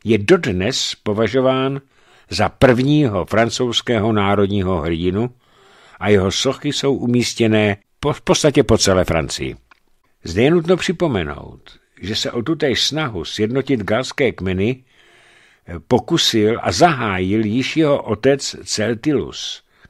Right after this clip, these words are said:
který se chtěl stát také sjednotitelem Galů, ale ten se chtěl stát králem všech Galů. Tvrdil, tedy ten jeho otec Vercingotera,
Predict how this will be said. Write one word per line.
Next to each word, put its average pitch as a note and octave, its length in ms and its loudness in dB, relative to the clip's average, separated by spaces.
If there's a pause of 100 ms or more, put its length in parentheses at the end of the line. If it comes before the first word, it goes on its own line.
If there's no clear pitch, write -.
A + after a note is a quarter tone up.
který G#2 220 -2
se B2 140 -4
chtěl B2 260 -2
stát A2+ 480 -4 (420)
také B2 320 -4
sjednotitelem G2 920 -6
Galů, G2+ 580 -2 (400)
ale A2+ 360 2
ten G#2+ 260 -4
se C3 120 -6
chtěl C3 280 -6
stát C3+ 340 -8
králem G2+ 640 -2
všech F2+ 220 -8
Galů. D2 460 -10 (720)
Tvrdil, G2 720 0 (100)
tedy F#2 320 -6
ten G2 200 -4
jeho F#2+ 220 -2
otec G2 400 -8
Vercingotera, G2 840 -4